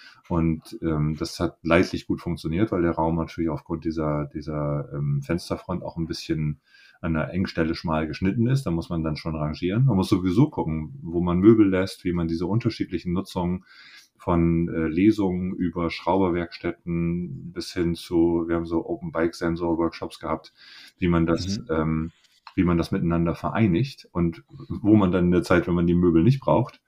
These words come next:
Speaker 1: wo die dann stehen und wie man das umgestaltet.
Speaker 2: Hm, ja, das, das darfst du natürlich nicht vergessen, ne? So ein, oder du machst deine Möbel so flexibel, dass du sie irgendwie,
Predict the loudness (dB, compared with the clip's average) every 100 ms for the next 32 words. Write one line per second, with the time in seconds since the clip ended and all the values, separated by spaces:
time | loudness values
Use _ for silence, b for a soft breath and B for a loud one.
0 | B B B 2 4 6 4 4 8 8
1 | 6 2 4 4 2 2 0 0 -6 -8
2 | -8 -12 _ _ _ _ _ -10 -6 -4
3 | -4 -4 -4 -4 -4 -4 -4 B B B
4 | -8 -6 -6 -4 -4 -2 -4 -4 -2 -4
5 | -4 -4 -4 -6 -10 B B B B B
6 | -4 -2 0 -2 0 2 2 2 2 0
7 | 0 -2 0 0 0 0 -2 -2 -2 -2
8 | -2 -4 -6